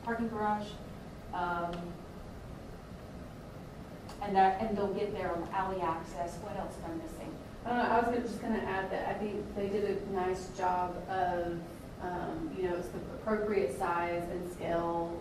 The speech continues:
Speaker 2: and setback for the historic district and for downtown. Um, it doesn't attempt to look like a historic replica, which is, you know, not considered best practice,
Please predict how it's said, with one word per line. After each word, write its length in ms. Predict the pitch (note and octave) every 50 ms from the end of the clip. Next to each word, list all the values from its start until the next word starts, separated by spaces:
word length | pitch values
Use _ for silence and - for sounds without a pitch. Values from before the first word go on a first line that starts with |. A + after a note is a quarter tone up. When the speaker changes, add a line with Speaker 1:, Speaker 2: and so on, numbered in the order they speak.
| - -
Speaker 2:
and 180 | F3+ F3 F3+ -
setback 680 | C#3+ - - - - - - - - - - - - -
for 80 | F#3
the 640 | F#3 F3 F3 F3 E3+ F3 - - - - - G3 G3+
historic 440 | G3 - - F#3+ F#3 F3+ F3 F3+ F3+
district 420 | F3+ F3 F3 F3+ - F3 F3 F3+ F3
and 80 | F3 E3+
for 100 | F3 F3
downtown. 640 | E3+ F3 E3+ E3+ F3 E3+ E3+ E3 F3 F3 - - - - - - - - - - - - - - -
Um, 400 | F#3+ F#3 F3+ F3+ F3 F3 F3 E3+ F3 F3 - -
it 180 | G#3 G3+ G#3 G3+
doesn't 500 | G3 G3 G3+ F#3+ G3 G3 F#3+ F3+ - F3+
attempt 540 | G3 - - - - G#3+ G#3+ G3 G#3 G#3 -
to 80 | A3
look 260 | G3 F3+ F#3 F#3 F#3 F#3
like 220 | F#3+ F3+ F#3 F#3
a 40 | F#3
historic 540 | G#3+ G#3+ - - - F#3 F3+ F3+ F3 F3 F3
replica, 720 | F3 - - - F#3 F3+ F3 - F#3+ F3+ E3+ E3+ E3+ E3+
which 160 | E3+ F3 E3+
is, 320 | E3+ F3 F3 E3+ E3+ E3+ - - - - - - -
you 140 | - F#3 F3+
know, 80 | F3+
not 300 | F3+ F3+ F3+ F3 E3+ -
considered 420 | - - - - F#3+ F3+ F3+ E3+ -
best 240 | - - - - -
practice, 400 | G3 F#3 - - - F#3+ F#3